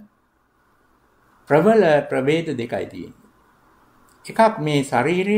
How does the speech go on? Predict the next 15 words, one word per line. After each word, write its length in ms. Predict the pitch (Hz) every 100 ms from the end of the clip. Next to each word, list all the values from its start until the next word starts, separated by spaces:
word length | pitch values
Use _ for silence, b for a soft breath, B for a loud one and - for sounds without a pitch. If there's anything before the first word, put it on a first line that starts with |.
| 208
පිනවන්න 720 | - 143 185 226 135 107 95 -
පුළුවන් 400 | 117 135 170 147
හැකියාවේ 680 | 127 127 120 120 139 190
සිත් 220 | 180 127 -
පරම්පරා. 760 | 101 - - - - 147 208
අනික, 240 | 165 160 160
අ, 960 | 185 214 - _ _ _ _ _ 127 131 65 62 58 - - - - - _
කය 280 | 139 147 208 208
පෙලන්න 420 | 147 170 208 214
පුළුවන් 640 | 170 156 147 180 240 269
සිත් 240 | - - 151
පරම්පරා. 640 | - 110 90 - - - _
සිතකට 540 | - - 165 226 220 196
බෑ 280 | 160 185
කය 180 | 180 139